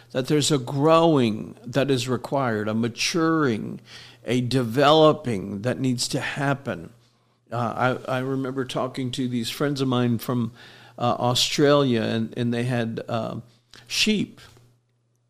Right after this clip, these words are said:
and they had sheepdogs, uh, uh, uh, um, oh, what do they call those dogs? Uh, Australian shepherds. Uh,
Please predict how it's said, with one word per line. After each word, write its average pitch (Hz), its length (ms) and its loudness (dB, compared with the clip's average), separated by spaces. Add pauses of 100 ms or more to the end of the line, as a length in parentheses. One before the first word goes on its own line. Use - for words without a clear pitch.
(500)
and 127 300 2
they 127 80 6
had 123 240 0
sheepdogs, 143 1000 -2 (520)
uh, 127 380 0 (340)
uh, 143 80 -4 (1120)
uh, 123 260 -2
um, - 300 -12 (720)
oh, 131 280 -2
what 120 180 0
do 117 60 0
they 110 120 0
call 113 240 -2
those 110 260 -4
dogs? 123 520 -6 (420)
Uh, 117 220 0
Australian 131 640 2
shepherds. - 640 -2 (480)
Uh, 117 320 -2